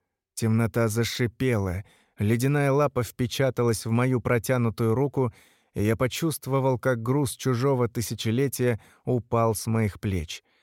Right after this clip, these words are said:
Золотистое сияние появилось в голове, стало тепло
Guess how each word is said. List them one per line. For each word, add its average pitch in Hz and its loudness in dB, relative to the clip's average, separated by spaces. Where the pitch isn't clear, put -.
Золотистое 120 0
сияние 127 0
появилось 117 2
в 104 -4
голове, 120 2
стало 135 0
тепло 98 -2